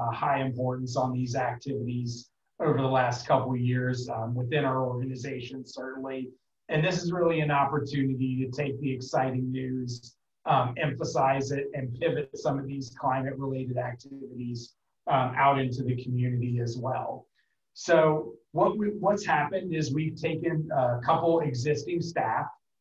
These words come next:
uh, generally that were working on issues related to climate, and then formed them into the Climate Action Division within Public Works. And as I mentioned, it gives us an opportunity to really emphasize the importance of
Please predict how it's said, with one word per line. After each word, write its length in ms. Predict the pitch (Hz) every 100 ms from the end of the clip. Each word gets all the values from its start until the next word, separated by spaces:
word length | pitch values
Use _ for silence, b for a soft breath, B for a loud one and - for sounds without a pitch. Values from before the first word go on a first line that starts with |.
| _ -
uh, 160 | 156 123
generally 560 | 185 196 190 180 175
that 160 | 165 151
were 120 | 139
working 440 | 131 151 156 143
on 260 | 135 135 135
issues 480 | 135 123 143 135 123
related 460 | 139 135 135 131 127
to 60 |
climate, 600 | - 139 127 127 120 - - _ _ _
and 180 | 160 143
then 200 | 139 135 120
formed 360 | 160 156 156 139
them 220 | 143 139
into 380 | 139 139 143 131
the 80 | 139
Climate 400 | 156 139 135 135 127
Action 400 | 123 - 135 120
Division 800 | 117 127 120 117 117 117 113 - _ -
within 420 | 135 147 127 123
Public 320 | 120 117 123
Works. 480 | 120 123 117 - -
And 240 | 131 123 120 _ _ -
as 200 | 160 165
I 100 | 160
mentioned, 380 | 165 165 151
it 100 | 135
gives 180 | 160 147
us 160 | 147 156
an 80 | 147
opportunity 720 | 147 147 - 151 147 147 135
to 100 | 131
really 380 | 135 131 120 147
emphasize 680 | 156 175 175 156 156 156 139
the 120 | 147
importance 520 | 143 135 151 143
of 60 | -